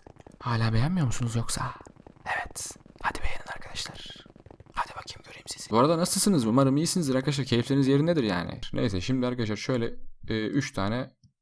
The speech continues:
cobbled granite yaptık. Bunları stick'le, evet, stone pickaxe'e dönüştürdük. Süper. Şimdi bu bize yeter diye düşünüyorum. En azından yukarı doğru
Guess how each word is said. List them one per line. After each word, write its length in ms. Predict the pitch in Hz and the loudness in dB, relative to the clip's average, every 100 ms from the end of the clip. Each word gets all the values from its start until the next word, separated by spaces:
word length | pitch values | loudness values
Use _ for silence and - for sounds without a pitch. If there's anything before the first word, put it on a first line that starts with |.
| _ _ _ | _ _ _
cobbled 320 | - 117 113 - | 0 0 0 -2
granite 340 | 104 101 110 92 | 0 0 -2 -6
yaptık. 460 | - - - - 123 | -4 -6 -8 -6 0
Bunları 400 | 110 95 104 - - - - - - | 2 2 0 -4 -8 -12 -12 -12 -10
stick'le, 800 | - 120 - - - 98 113 - | -6 -6 -6 -8 -4 -2 -2 -2
evet, 540 | 90 87 - - - | -4 -4 -4 -4 -6
stone 300 | - 107 92 | -4 -4 -4
pickaxe'e 360 | - - - 123 | -4 -4 0 0
dönüştürdük. 380 | 95 - - - - - | 0 -4 -4 -4 -4 0
Süper. 280 | - - 87 | 2 2 0
Şimdi 240 | - 120 135 | -2 0 2
bu 100 | 117 | 2
bize 160 | 110 | 4
yeter 360 | 139 107 117 104 | 2 2 2 2
diye 120 | 92 | 0
düşünüyorum. 440 | 90 95 90 127 110 | 0 -2 -2 -2 -2
En 120 | 104 | 0
azından 280 | 95 95 95 | 0 0 -2
yukarı 380 | 98 104 95 | -2 -2 -2
doğru 320 | 98 95 92 | 0 0 0